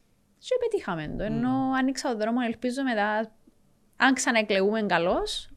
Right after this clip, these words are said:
Speaker 1: αλλά μετά από την ε-, και από την επόμενη θητεία, να την κάνω, ε, να θέλω να δω κάποιον άλλον να συνεχίζει. Και να μην το αφήκουμε επειδή
Speaker 2: Ναι,
Speaker 1: έτυχε,
Speaker 2: ναι.
Speaker 1: που εν έτυχε, είναι δουλειά,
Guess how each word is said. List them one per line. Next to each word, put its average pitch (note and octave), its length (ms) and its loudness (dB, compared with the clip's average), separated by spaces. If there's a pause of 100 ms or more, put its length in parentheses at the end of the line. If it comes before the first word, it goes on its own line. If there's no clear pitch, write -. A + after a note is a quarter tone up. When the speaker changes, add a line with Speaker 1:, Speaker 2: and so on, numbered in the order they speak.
Speaker 1:
αλλά C4 300 2
μετά C4+ 300 4
από B3+ 160 2
την B3+ 120 4
ε-, A#3 220 0
και B3 100 2
από G#3+ 120 2
την G#3+ 100 0
επόμενη G#3 420 2
θητεία, F#3 340 -6
να F#3 160 -4
την F3 160 -6
κάνω, F3+ 460 -4 (300)
ε, A#3 80 -4
να B3 160 4
θέλω C#4 140 0
να C4 200 2
δω A3 100 0
κάποιον A#3 320 -2
άλλον A#3+ 220 0
να C4 100 0
συνεχίζει. G3 640 -4 (380)
Και - 100 2
να G#3+ 60 6
μην A3 100 0
το A#3 60 2
αφήκουμε F3 460 -2
επειδή E3+ 680 -4
Speaker 2:
Ναι, D3 160 2
Speaker 1:
έτυχε, G3 340 2 (300)
Speaker 2:
ναι. F3 280 -4 (1000)
Speaker 1:
που - 80 0
εν A3 100 4
έτυχε, F3 360 -4
είναι G#3 140 -2
δουλειά, G#3+ 440 0